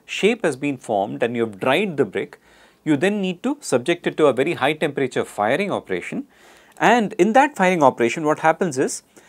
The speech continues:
the particles fuse together. You form what is called a ceramic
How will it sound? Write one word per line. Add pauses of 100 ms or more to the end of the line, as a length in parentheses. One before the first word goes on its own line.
(200)
the
particles (240)
fuse
together. (600)
You
form
what
is
called (460)
a
ceramic